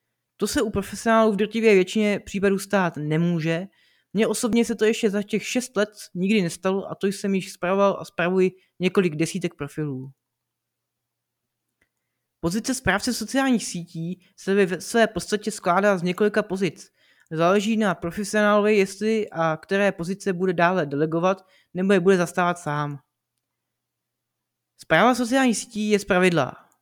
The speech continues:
copywriter, tvůrce obsahu nebo obsahový stratég, grafik, motion designer,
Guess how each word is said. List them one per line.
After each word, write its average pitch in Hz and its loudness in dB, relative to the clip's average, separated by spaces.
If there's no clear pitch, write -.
copywriter, 220 2
tvůrce 214 -4
obsahu 190 -2
nebo 160 -2
obsahový 185 -4
stratég, 147 -8
grafik, 214 0
motion 185 0
designer, 185 -2